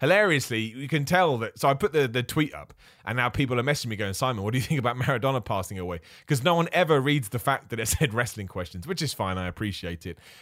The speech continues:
Genuinely, it's crazy because he is one of the biggest football players ever. And I know that he recently had a brain tumor, I think, or he had some kind of surgery done.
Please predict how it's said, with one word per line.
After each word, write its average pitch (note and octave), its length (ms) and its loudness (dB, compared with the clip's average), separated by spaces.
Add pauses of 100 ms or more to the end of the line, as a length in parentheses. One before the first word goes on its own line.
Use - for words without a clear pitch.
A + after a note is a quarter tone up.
Genuinely, F#3 640 2
it's C3+ 140 -6
crazy A2+ 420 0
because G2+ 580 -4 (440)
he E3+ 180 4
is D#3+ 140 4
one C#3 220 4
of C#3+ 40 0
the D3 60 0
biggest A2+ 320 -2
football A2 160 -8
players G2 340 -2
ever. G#2 200 -2
And E2 180 -6
I G#2 60 -4
know C#3 180 0
that A#2 140 -6
he A2+ 100 -2
recently C3 320 -4
had A2 160 -6
a G2 40 -4
brain D3+ 380 -4
tumor, A3 360 -4
I G#3 100 -2
think, A3 240 -6
or E3+ 60 -2
he C#3+ 60 0
had B2 120 -2
some E3+ 160 0
kind B2 220 -2
of G#2 60 -2
surgery F2+ 420 -4
done. D#2 260 -8